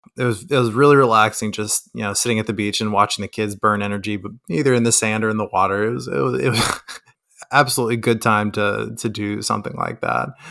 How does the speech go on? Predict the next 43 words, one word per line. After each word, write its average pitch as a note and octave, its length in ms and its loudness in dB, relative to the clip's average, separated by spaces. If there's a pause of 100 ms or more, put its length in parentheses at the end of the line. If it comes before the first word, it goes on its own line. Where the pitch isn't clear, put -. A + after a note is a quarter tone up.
(280)
But G#2+ 460 0
yeah, C3+ 360 0
uh, G#2 300 -4 (260)
it, C3 260 0
it A#2+ 80 -2
seems C#3 280 0
like D#3+ 300 2
every C3 320 2
other C3+ 200 2
year A#2+ 300 0
that B2 160 -2
we've A#2 220 -2
gone A#2 320 4
to A#2 100 0
Florida, G#2+ 720 2
we've A2 240 0
always A2 300 2
had A2+ 220 2
to G#2+ 60 -4
be, G#2+ 760 -4
uh, G#2+ 180 -2
chased - 380 -2
back A2+ 260 0
to A2 100 -10
Texas A2 680 -6
by G#2+ 260 2
a G#2+ 140 2
hurricane, A2+ 640 -4
'cause G#2 300 -6
that, - 140 -4 (140)
that A2+ 200 -4
happened A#2 300 4
the G#2+ 40 -6
first A#2+ 380 -2
year G#2+ 160 -4
we G#2+ 100 -4
went G#2+ 160 -4
out G#2 180 -2
there G2+ 140 -6
as G2 160 -8
well. A#2 300 -2
And, G2+ 260 -8
uh, G2 220 -4